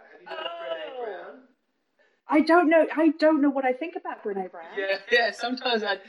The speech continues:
Speaker 1: yeah, I know what you mean, but, but she does talk about how courage is
Speaker 2: Yes.
Speaker 1: being vulnerable,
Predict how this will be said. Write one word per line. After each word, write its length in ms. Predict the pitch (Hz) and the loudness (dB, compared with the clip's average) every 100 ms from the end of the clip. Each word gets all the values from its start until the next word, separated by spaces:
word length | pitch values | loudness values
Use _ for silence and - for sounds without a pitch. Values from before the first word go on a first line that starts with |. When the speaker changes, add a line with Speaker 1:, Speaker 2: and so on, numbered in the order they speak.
| - _ | -20 _
Speaker 1:
yeah, 220 | 294 285 240 | -4 0 2
I 80 | |
know 100 | 269 | 2
what 140 | 302 269 | 2 0
you 60 | |
mean, 240 | 247 254 226 | 2 2 2
but, 200 | 214 208 _ _ | -6 -8 _ _
but 220 | 196 196 | -8 -4
she 180 | - 220 | -4 -4
does 340 | 220 226 254 - | 0 0 0 -4
talk 280 | 269 254 | -6 -6
about 380 | 214 190 175 160 - | -6 -2 -2 -2 -8
how 480 | 175 160 151 151 - _ | -8 -6 -6 -8 -14 _
courage 580 | 185 185 180 151 135 - | -8 -8 -6 -12 -14 -20
is 160 | 147 147 | -20 -14
Speaker 2:
Yes. 180 | 160 151 | -14 -14
Speaker 1:
being 140 | 143 | -16
vulnerable, 540 | 151 135 143 143 - | -12 -10 -10 -12 -14